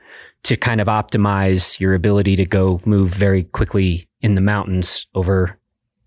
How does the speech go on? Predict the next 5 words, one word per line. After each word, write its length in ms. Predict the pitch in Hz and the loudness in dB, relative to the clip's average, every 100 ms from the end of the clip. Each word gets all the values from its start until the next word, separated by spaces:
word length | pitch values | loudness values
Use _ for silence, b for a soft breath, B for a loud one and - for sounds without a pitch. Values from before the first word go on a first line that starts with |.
| - | -6
a 140 | 90 - _ _ - | -6 -6 _ _ -8
relatively 480 | 113 104 101 110 98 | -2 0 2 0 0
long 540 | 87 104 98 95 90 - | 0 2 2 0 -2 -2
distance. 560 | 107 104 - 78 - - B B B B | -2 -2 -4 -4 -4 -6 B B B B
So 480 | - 123 110 101 | 0 2 2 0